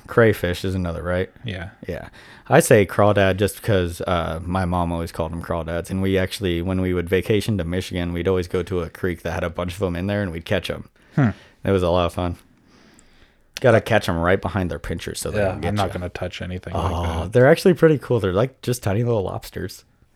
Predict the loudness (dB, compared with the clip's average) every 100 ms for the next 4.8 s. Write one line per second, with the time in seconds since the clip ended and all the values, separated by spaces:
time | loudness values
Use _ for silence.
0 | _ _ -10 -4 -2 -2 -4 -2 -2 0
1 | 0 0 2 2 2 -2 -8 -14 -6 6
2 | 8 10 8 2 0 0 4 4 2 2
3 | 2 2 2 0 0 0 2 4 4 2
4 | 0 -2 -4 _ _ -6 -4